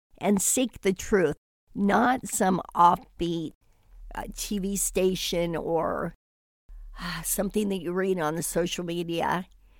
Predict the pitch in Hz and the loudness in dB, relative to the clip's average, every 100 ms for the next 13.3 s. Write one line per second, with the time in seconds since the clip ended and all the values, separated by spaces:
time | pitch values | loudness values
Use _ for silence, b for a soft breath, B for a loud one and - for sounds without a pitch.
0 | _ - 180 180 175 196 208 233 240 214 | _ -14 -4 2 2 0 0 4 6 4
1 | 196 165 - - - 180 170 165 165 170 | 2 -2 -2 -4 -2 0 2 0 -2 -2
2 | 185 196 196 196 196 180 180 151 165 185 | -2 -2 -2 -2 -2 -2 -2 -4 -4 -4
3 | - - 165 165 165 - 165 170 175 165 | -4 -6 -4 -2 -2 -4 -4 -2 -2 -2
4 | - 123 143 147 - _ _ _ - - | -6 -4 -2 -4 -8 _ _ _ -8 0
5 | 208 214 214 247 - 220 202 185 180 170 | 2 2 4 2 4 0 4 6 8 6
6 | - - - 196 185 185 175 147 180 175 | 2 -10 0 2 2 0 -2 -4 -4 -4
7 | 156 151 - 160 160 165 - 175 170 165 | -4 -6 -4 2 2 2 -2 -6 -2 0
8 | 160 160 160 175 _ _ - - 208 240 | 0 0 -2 -6 _ _ -18 -4 4 4
9 | 247 185 - - 208 208 202 190 180 160 | 6 2 0 2 4 4 2 2 2 2
10 | 175 - - 170 160 - 180 156 - - | 0 0 -2 -2 -2 -4 -2 -2 -4 -6
11 | 220 226 - 190 196 180 180 175 180 - | -2 -2 -2 -2 2 2 2 0 -2 -6
12 | 175 - 190 180 185 - - - 196 196 | -6 -4 -4 -4 -4 -4 -4 -2 0 2
13 | 170 170 160 | 2 2 -4